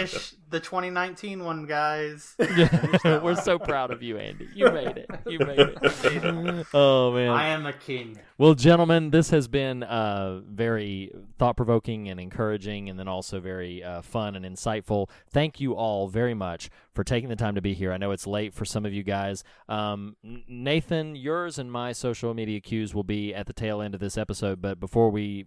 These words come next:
Speaker 2: finally sign off, uh, does anybody have any particular social media, internet realms that they would like to promote, that they would like to say where listeners can find them?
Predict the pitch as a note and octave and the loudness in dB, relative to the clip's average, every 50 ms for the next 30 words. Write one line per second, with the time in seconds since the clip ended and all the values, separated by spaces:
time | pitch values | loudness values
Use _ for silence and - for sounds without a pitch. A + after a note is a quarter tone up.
0 | - _ - B2+ B2 A#2+ A2+ A2+ G#2+ - - A#2 G#2+ G#2 G2+ G2+ G2 G2 G2 F#2 | -8 _ -2 -2 0 -2 -2 -4 -4 -4 -2 -4 -2 -2 -2 -2 -2 -2 -2 -4
1 | - _ - - - _ _ G#2 G2+ G2+ G2 G2 F#2 G#2 F#2+ A2+ A2 A2 A2 A2 | -8 _ -20 -20 -20 _ _ 0 2 2 2 0 -2 -4 -4 -2 -2 0 0 0
2 | A2 A2 A2 G#2+ G#2+ G#2+ G#2 - G#2+ - - C#3 B2 - B2+ A2+ A#2 A2 G#2+ G#2 | 0 0 -2 -2 -2 -4 -4 -4 -4 -2 -2 -4 0 2 2 4 4 4 4 2
3 | G#2 G2 - - - _ _ - - - C3+ B2+ - C3 B2 B2 B2 A#2+ A#2+ A#2 | 2 0 -4 -10 -20 _ _ 0 4 6 6 6 4 0 -2 -2 -2 -2 0 0
4 | A#2 A2+ A2+ A2+ A2+ G#2+ G#2 B2+ B2 - A#2+ A#2+ A#2+ A2+ A2 - - - - _ | 2 2 4 2 2 0 -2 -6 -4 -2 -2 -2 -2 -4 -6 -6 -10 -14 -16 _
5 | _ _ _ - A2+ A2 A2+ A2+ A2+ A#2 A2+ A2+ A2 A2+ G#2+ - - A2 G#2+ F#2+ | _ _ _ -6 -2 0 2 2 4 2 2 0 -2 -6 -8 -6 -4 -6 -6 -4
6 | G2 G#2 G#2+ G#2 G2+ G#2+ G#2+ A2 G#2 _ - A2 - - - A2 A#2+ C3 C3 B2+ | -2 -2 -2 -2 -2 -4 -4 -6 -6 _ -10 -8 -6 -6 -4 0 2 2 2 2
7 | A#2 - - - - - _ _ - G#2 F#2+ G#2+ G#2+ G#2+ G#2 G#2 F#2 - - A2+ | 0 -4 -14 -16 -20 -20 _ _ -12 -4 -2 0 2 2 0 -2 -4 -4 -2 0
8 | G#2 G2+ G2 G#2 G2+ G#2 G#2 G#2 - A2 G#2+ G#2 - - - G#2 G2+ - - G#2+ | 2 2 2 2 2 0 0 -2 -2 -2 -2 -4 -2 -2 -4 -6 -2 -2 -2 0
9 | G#2+ G#2+ G#2 F#2+ F#2+ A2 A2+ C3+ D#3 F3+ F#3+ | 0 -2 -4 -2 0 2 4 4 2 2 0